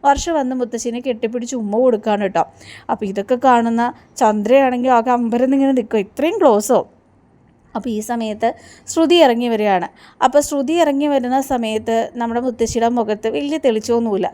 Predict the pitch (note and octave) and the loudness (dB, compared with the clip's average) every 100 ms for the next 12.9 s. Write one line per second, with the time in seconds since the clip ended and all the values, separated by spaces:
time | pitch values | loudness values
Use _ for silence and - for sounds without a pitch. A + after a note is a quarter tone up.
0 | - G#3+ G#3 G#3+ A3+ - - - - C4 | 0 2 2 0 -4 -12 -18 -18 0 6
1 | B3+ C4 C4+ C4+ C#4 D#4 C#4+ B3+ C#4+ C4 | 6 4 -2 0 0 2 0 0 -2 -2
2 | C4+ C4+ C4+ C4 A#3+ B3+ C4 B3 C4+ B3+ | -4 -4 -4 -2 -2 -2 0 0 -2 -2
3 | B3+ B3+ B3 A#3+ A#3+ G#3+ G#3+ G#3 G3+ A3+ | 0 0 0 0 0 0 2 0 0 2
4 | G#3 F#3+ F3+ E3+ F3+ - - - - D#4 | 2 2 -2 -6 -8 -10 -20 -6 2 2
5 | E4 D4 C4+ C4 D4 C4+ A#3 A#3 A#3 A#3 | 4 0 0 0 4 4 2 -4 -4 -2
6 | G#3+ G#3+ - - D#4+ D#4+ D#4+ D#4+ D4 B3+ | -2 -4 -8 0 0 2 0 2 2 0
7 | C4 C4+ B3 C4 C4 C4 B3+ B3+ F4 G4 | -6 -6 -6 -4 -2 -2 -4 -4 0 0
8 | B3+ C4 C4+ B3+ G#3+ E3+ - - - - | -2 -4 -4 -4 -4 -6 -8 -20 -16 -6
9 | A#3+ C#4+ D#4+ E4+ D4 C#4 C#4 C4+ A3 A3 | 2 2 2 -2 -6 -8 -6 -4 -4 -2
10 | A3 G3 D#3+ G#3+ A3 A#3+ B3 B3 B3+ B3+ | -2 -2 -6 -4 -2 -2 -2 -4 -6 -8
11 | - - A#3+ A#3+ C4+ C4+ C#4+ C4+ A3+ A#3 | -16 -10 -4 0 2 4 2 2 0 2
12 | D4 C4 A#3 A#3 G3+ F#3+ G#3 F3+ | 0 -2 -2 -2 -4 -2 -2 -2